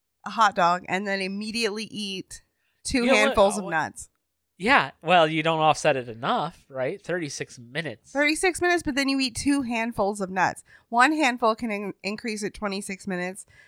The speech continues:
Speaker 1: Then the second handful can increase in another twenty-six minutes, offsetting the hot dog and some.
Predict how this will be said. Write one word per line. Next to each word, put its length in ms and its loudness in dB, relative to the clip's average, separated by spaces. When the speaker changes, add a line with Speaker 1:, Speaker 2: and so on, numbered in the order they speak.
Speaker 1:
Then 160 -8
the 80 -4
second 360 2
handful 340 0
can 140 -8
increase 360 -6
in 100 -8
another 360 -2
twenty-six 540 -12
minutes, 280 -14
offsetting 520 0
the 120 -2
hot 260 0
dog 300 -2
and 260 -2
some. 320 -10